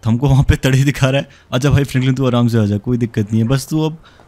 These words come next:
मुझे hospital वालों के सामने मारने मत लग जाना है। एक तो सबके सामने insult हो गई है, पता चला hospital के सामने मेरे को मारने लग गया है।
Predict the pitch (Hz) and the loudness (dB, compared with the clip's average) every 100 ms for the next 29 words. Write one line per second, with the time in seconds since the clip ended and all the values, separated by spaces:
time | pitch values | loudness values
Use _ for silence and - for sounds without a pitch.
0 | - 151 139 120 - 160 160 156 160 151 | -4 0 2 0 0 0 0 0 0 0
1 | 156 151 135 139 160 147 135 127 131 131 | 0 0 2 2 2 2 2 0 0 0
2 | 139 143 156 143 - 147 143 147 143 147 | 0 -2 -2 -4 -2 -2 0 0 0 2
3 | 135 143 151 160 147 147 156 143 131 - | 2 2 2 0 -2 -4 0 0 0 -4
4 | 156 156 147 139 147 139 147 135 123 113 | -6 -4 -4 -2 -2 -2 0 2 2 2
5 | 104 107 98 - | 0 -4 -6 -10